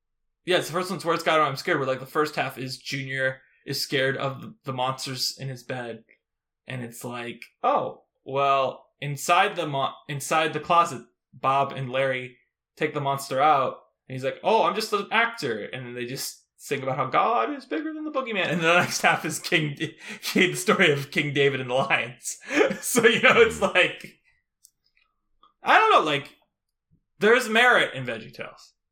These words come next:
Speaker 2: I'm not s-, I'm saying there is.
Speaker 1: Good.
Speaker 2: Yeah. I, I agree.
Speaker 1: Do you wanna
Speaker 2: Yeah,
Speaker 1: talk about
Speaker 2: 'cause
Speaker 1: the
Speaker 2: I mean,
Speaker 1: wraparounds a little more?
Speaker 2: I don't
Speaker 1: Okay.
Speaker 2: know. There's kinda not, there's not that whole much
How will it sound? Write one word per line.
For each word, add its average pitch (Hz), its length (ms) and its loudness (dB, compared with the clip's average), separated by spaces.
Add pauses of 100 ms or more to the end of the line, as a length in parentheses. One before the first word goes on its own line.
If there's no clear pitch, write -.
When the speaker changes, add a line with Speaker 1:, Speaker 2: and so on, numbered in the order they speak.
(420)
Speaker 2:
I'm 151 160 -8
not 139 120 -4
s-, - 180 -8
I'm 117 180 0
saying 110 380 0
there 135 180 -4
is. 107 440 -10 (540)
Speaker 1:
Good. - 300 -4 (540)
Speaker 2:
Yeah. 80 340 -4 (640)
I, 90 140 -2
I 92 260 0
agree. 90 260 -4
Speaker 1:
Do - 0 -
you 170 100 -2
wanna 190 160 -2
Speaker 2:
Yeah, 208 80 2
Speaker 1:
talk - 180 4
about 170 60 0
Speaker 2:
'cause 175 120 2
Speaker 1:
the 113 80 2
Speaker 2:
I 139 140 4
mean, - 100 0
Speaker 1:
wraparounds 156 220 2
a 156 40 -6
little 156 200 0
more? 165 280 -8 (640)
Speaker 2:
I 120 100 -2
don't 123 40 0
Speaker 1:
Okay. 127 60 2
Speaker 2:
know. 110 160 4
There's 117 160 0
kinda 196 260 0
not, 107 360 2
there's 95 220 -2
not 165 220 0
that 120 140 0
whole 123 120 -2
much 120 360 -4